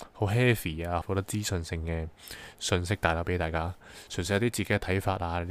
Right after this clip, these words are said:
自己嘅體會啊，又或者一啲，我諗係咯，都係一啲自己嘅諗法嚟嘅，咁一啲自己嘅經歷咁樣咯。咁喺度賣多個廣告先啦。咁就係其實我冇耐之前呢，就為呢個 podcast 開咗個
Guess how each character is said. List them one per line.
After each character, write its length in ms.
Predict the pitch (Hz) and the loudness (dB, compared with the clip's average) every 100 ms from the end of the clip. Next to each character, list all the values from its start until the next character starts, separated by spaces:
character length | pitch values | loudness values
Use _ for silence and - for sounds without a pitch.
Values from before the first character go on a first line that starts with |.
| 101 | -2
自 140 | - | -2
己 0 | |
嘅 100 | 90 | -4
體 200 | - 90 | -4 -2
會 220 | 87 85 | -2 -2
啊， 220 | 82 - - - - - - | -2 -4 -10 -14 -16 -12 -2
又 120 | 92 | 0
或 120 | 82 | 0
者 160 | - 85 | 0 -2
一 80 | 92 | 0
啲， 520 | - 95 92 95 90 - - - - - _ _ - | 0 2 2 0 -4 -8 -20 -20 -20 -20 _ _ -2
我 100 | 98 | 0
諗 120 | 104 | 2
係 140 | 107 104 | 2 4
咯， 120 | 107 | 4
都 120 | 135 | 2
係 20 | |
一 20 | 123 | 0
啲 40 | |
自 80 | 117 | 0
己 160 | 92 | 0
嘅 100 | 87 | 0
諗 220 | 85 82 92 | 0 -2 -4
法 180 | 101 | -4
嚟 100 | - | -6
嘅， 140 | - - - 147 - - | -8 -10 -10 -14 -18 -6
咁 100 | 101 | 0
一 80 | 104 | 2
啲 40 | |
自 140 | 104 | 2
己 140 | 92 90 | 0 0
嘅 80 | 85 | 0
經 200 | - 101 | -2 -2
歷 120 | 87 | -2
咁 140 | - 82 | -2 -2
樣 120 | 82 | 0
咯。 300 | 87 85 85 - - - - - - - - | 2 0 -2 -8 -20 -20 -20 -20 -20 -18 -10
咁 480 | 87 90 104 107 110 - - - _ _ - - - - - - - - - | -6 -4 -2 -4 -6 -12 -20 -20 _ _ -20 -20 -20 -20 -20 -20 -20 -20 -4
喺 80 | 123 | 2
度 80 | 135 | 4
賣 260 | 113 87 92 | 8 8 10
多 100 | 110 | 8
個 120 | 113 | 8
廣 560 | 98 90 90 85 80 101 | 8 6 4 0 0 2
告 180 | 90 87 | 2 4
先 200 | - 95 | 2 4
啦。 260 | 90 90 - - - | 4 2 -2 -14 -6
咁 120 | 123 139 | 0 4
就 80 | |
係 160 | 131 95 | 6 4
其 140 | - | 2
實 120 | 80 - | -4 -4
我 360 | 107 90 92 104 92 | -4 0 0 -2 -2
冇 140 | 98 | 0
耐 100 | 101 | 0
之 80 | 127 | -2
前 220 | - 85 | -2 -4
呢， 100 | 98 | -4
就 180 | 98 87 | -2 -2
為 300 | 82 80 80 | -2 -2 -2
呢 100 | 90 | -2
個 140 | - 90 | -2 -2
podcast 600 | - 95 - - 98 - | -2 -6 -4 -2 0 -2
開 180 | - 104 | -2 0
咗 140 | 98 | 0
個 420 | 92 92 87 82 | 0 0 0 -2